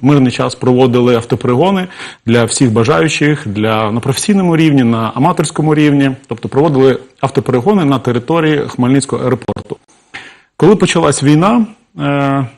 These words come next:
звісно, всі були налякані, але всі залишились на місці, ніхто не розбіжа-, не розбіжався. І, м,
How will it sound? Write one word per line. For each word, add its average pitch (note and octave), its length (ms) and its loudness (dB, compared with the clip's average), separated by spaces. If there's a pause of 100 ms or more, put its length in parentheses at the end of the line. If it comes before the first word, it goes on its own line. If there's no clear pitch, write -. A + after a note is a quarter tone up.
звісно, C3 240 0
всі C3+ 120 -2
були B2 180 2
налякані, D#3+ 540 0
але C#3 220 4 (240)
всі - 140 0
залишились B2 500 2
на D3 80 0
місці, D#3 280 2
ніхто C3 380 0
не B2+ 120 -2
розбіжа-, A#2+ 540 -2
не B2 120 2
розбіжався. A#2+ 540 -2 (640)
І, D#3+ 240 4
м, D3+ 580 4